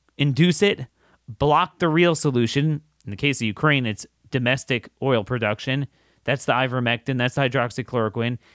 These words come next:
and then force us into a false dichotomy where this is what you have to do. They don't want to discuss where did the virus come from. We still don't know.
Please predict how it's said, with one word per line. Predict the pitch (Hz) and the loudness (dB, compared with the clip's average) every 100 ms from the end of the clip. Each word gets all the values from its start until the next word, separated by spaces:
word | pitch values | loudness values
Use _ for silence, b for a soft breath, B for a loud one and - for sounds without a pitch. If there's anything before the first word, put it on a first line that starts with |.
| b b | b b
and | 135 139 | -2 0
then | 131 127 - | 0 -2 -8
force | - - - 233 240 - | -20 -6 2 4 4 0
us | - 156 131 - | 0 0 0 -4
into | 165 175 151 160 143 | -2 -2 -2 0 2
a | 131 | 0
false | - - 151 151 - | -2 0 2 0 0
dichotomy | 139 123 143 147 120 110 b b _ | 0 0 -2 -2 -2 -4 b b _
where | 123 107 | 0 0
this | 104 151 160 | 2 0 0
is | 127 | -2
what | 120 101 | -2 -2
you | 123 | -4
have | 110 120 113 | -4 -4 -6
to | 113 | -6
do. | 101 113 78 B B B - | -2 -2 -2 B B B -10
They | 113 156 | 0 0
don't | 196 139 | 0 0
want | 143 185 165 | 0 0 -2
to | 143 | -4
discuss | 127 - 123 92 - - | -2 -2 -2 -2 -4 -8
where | - 110 135 156 | -8 -2 0 0
did | 165 | 0
the | 160 | 0
virus | 156 156 156 - | 0 0 -2 -2
come | 160 165 | -2 -2
from. | - 80 - - | -4 -8 -10 -8
We | 110 | -6
still | 107 123 123 | -2 -2 0
don't | 139 | 0
know. | 143 160 95 | 2 2 0